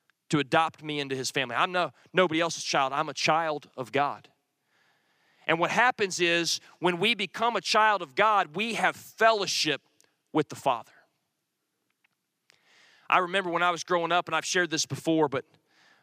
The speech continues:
my dad used to spank. Now, if anybody doesn't like spanking, just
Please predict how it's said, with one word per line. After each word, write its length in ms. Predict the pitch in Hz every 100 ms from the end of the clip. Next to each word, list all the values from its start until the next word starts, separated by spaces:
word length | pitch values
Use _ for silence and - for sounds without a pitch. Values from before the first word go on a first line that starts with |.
| -
my 100 | 180
dad 260 | 180 185 160
used 180 | 151
to 60 | -
spank. 460 | - - 147 110 -
Now, 180 | 120 120
if 100 | 104
anybody 360 | 147 151 156 156
doesn't 260 | 156 147
like 180 | 147 147
spanking, 640 | - 160 156 147 156 143 131
just 240 | 135 -